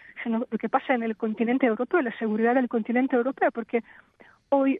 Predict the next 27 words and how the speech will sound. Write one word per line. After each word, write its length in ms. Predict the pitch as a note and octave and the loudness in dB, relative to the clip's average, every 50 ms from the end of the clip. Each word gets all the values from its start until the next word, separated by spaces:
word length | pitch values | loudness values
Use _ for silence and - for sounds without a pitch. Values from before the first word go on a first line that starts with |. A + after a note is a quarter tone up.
| - B3+ | 0 0
Rusia 360 | B3+ C4 - - - B3+ B3 - | 0 0 -2 0 2 0 2 2
atacó 360 | A3+ G#3 - G#3+ - - C4 | 0 0 0 0 0 2 0
a 80 | A#3+ A#3 | 2 2
Ucrania, 420 | A#3 - - D#4+ D4+ D#4+ F4+ F#4+ G4 | 0 0 2 2 4 4 4 2 2
mañana 360 | F4+ D#4 A#3+ A#3+ B3+ B3+ B3 | 2 2 2 2 2 2 0
puede 260 | - - B3+ A#3 A#3+ A#3 | 0 0 0 2 2 2
atacar 340 | - B3 A#3 - A#3+ A3 | 0 0 0 2 2 2
a 80 | A3 G#3+ | 2 2
Moldavia 520 | A3 G#3+ G#3 G#3 A#3 D4 D#4+ E4+ F#4+ G#4 A#4+ - - - - - - - - - - _ - | 0 -2 -2 0 2 2 4 4 4 2 2 -2 -6 -20 -20 -20 -20 -20 -20 -20 -16 _ -6
y 60 | B3+ | -4
pasado 360 | - A#3+ G#3 - - C#4 D4+ D4+ | -2 -2 -2 -2 0 0 2 2
mañana 420 | D4+ D4 C#4 C#4+ C#4+ D4 C#4+ C4+ | 2 2 2 2 2 2 2 2
a 40 | C4 | 2
los 140 | C4 - - | 0 0 -2
países 320 | - C4+ D4 - C#4 A#3+ | -2 -2 -2 -2 -2 0
bálticos, 400 | A3+ C4 E4 - - C#4 B3 A#3 | 2 2 2 2 0 0 -2 0
donde 220 | - A#3 G#3+ G#3+ G#3+ | 0 0 -2 0 0
vive 360 | G3+ A3 B3+ A#3+ B3+ B3 A#3+ - - - - - - - | 0 0 0 2 0 0 -2 -4 -10 -20 -20 -20 -14 -6
población, 760 | - A#3 A#3+ A#3 - - - - C4 B3 A#3+ B3+ B3+ B3 - - | -2 0 0 0 0 -2 -2 0 0 2 2 2 0 -2 -2 0
eh, 260 | B3 A#3 A3+ G#3+ A3 | 0 2 2 2 2
rusoparlante 720 | A3 - - - C#4 - - B3 B3 B3+ C#4 D4 C4+ B3+ G#3+ | 0 0 0 -2 0 0 2 2 2 2 0 0 0 -2 -2
también, 520 | - A#3+ A3+ B3+ D4+ E4+ C#4+ G#3+ - - - - - - - - - | -2 -4 -4 0 0 0 0 -2 -6 -10 -16 -18 -18 -20 -20 -12 -6
y 160 | C4 G#3+ A3 G#3+ | -4 -4 -2 0
los, 140 | A3 A3 - - - - - | -2 -2 -2 -4 -8 -4 0
eh, 180 | B3+ A3 A3 G#3+ G#3+ G#3 _ - - - - | 0 0 0 -2 -4 -6 _ -12 -20 -10 -4
rusos 240 | C4 C4 - C4+ A3+ - - | -4 -2 -2 -2 -4 -2 -2
étnicos. 480 | - - _ - A3+ G3 - - - | -2 -2 _ -6 -20 -18 -16 -16 -16